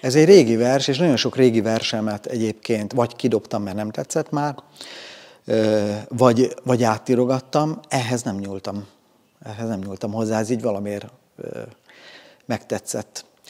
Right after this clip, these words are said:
Ugye itt a témára kell, mint a legtöbb, ö, ugye pályázatnak egy megadott témára kell beküldeni a verset,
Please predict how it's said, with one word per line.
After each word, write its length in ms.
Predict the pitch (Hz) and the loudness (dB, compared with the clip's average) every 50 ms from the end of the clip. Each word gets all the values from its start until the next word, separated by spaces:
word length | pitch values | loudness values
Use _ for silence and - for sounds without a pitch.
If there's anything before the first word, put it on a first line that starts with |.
| - - - - | -20 -16 -4 2
Ugye 140 | 156 147 | 6 6
itt 100 | 147 143 | 6 6
a 60 | 165 156 | 6 4
témára 480 | - 165 147 117 113 110 107 110 104 | 6 4 4 6 4 2 2 0 -2
kell, 240 | - - 113 110 113 | -2 -2 -2 -2 -2
mint 220 | 117 127 110 - | -2 -4 -2 0
a 60 | 131 120 | 0 2
legtöbb, 440 | 120 117 - - - 107 98 98 | 2 0 0 -2 -2 -2 -2 -2
ö, 160 | 107 104 104 107 101 - _ _ _ _ _ _ _ _ _ _ - | -2 -4 -4 -6 -8 -10 _ _ _ _ _ _ _ _ _ _ -8
ugye 140 | 123 113 107 | -4 -4 -2
pályázatnak 1400 | - - 110 110 110 107 107 107 101 110 107 - - - 76 85 - - - - - - 90 117 120 113 - | 0 0 0 2 2 2 0 0 0 -2 -6 -6 -10 -14 -12 -12 -14 -14 -16 -20 -20 -20 -12 -8 -8 -4 -2
egy 100 | 120 107 | -2 0
megadott 340 | 120 117 113 110 107 - - | 2 2 2 0 0 -4 0
témára 440 | - 123 113 104 98 95 101 101 - | 0 0 0 0 -2 -4 -4 -6 -6
kell 180 | - 110 101 | -4 -4 -4
beküldeni 580 | 101 104 98 - - 110 101 98 98 101 92 92 _ _ _ - - | -4 -4 -8 -6 -6 -6 -6 -6 -8 -10 -12 -14 _ _ _ -18 -10
a 60 | 104 | -6
verset, 520 | 113 117 123 120 - - 156 151 - - | -4 -2 -2 -2 -2 -4 -4 -6 -6 -10